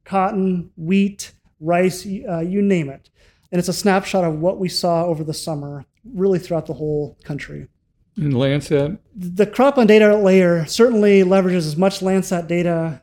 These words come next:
Speaker 1: as we can grab. But we love Landsat. Um, it's been around for years. So, um, we, uh, effectively download and integrate as much Landsat data over the summer.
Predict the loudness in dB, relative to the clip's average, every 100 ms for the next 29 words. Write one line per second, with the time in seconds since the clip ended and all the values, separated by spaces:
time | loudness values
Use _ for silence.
0 | -12 -6 -4 -4 -6 -6 -6 -6 -8 -12
1 | -10 -4 -2 2 2 4 2 2 0 -2
2 | -2 -4 -4 -4 -4 -6 -8 -8 -4 -2
3 | 0 -2 -2 -4 0 4 4 4 0 -14
4 | -20 _ _ _ 0 4 4 4 2 0
5 | -4 -10 _ -10 -2 0 0 0 -6 -10
6 | -4 -4 0 -2 2 2 4 4 4 4
7 | 0 0 2 4 4 4 2 0 0 -2
8 | 0 0 0 0 0 -2 0 0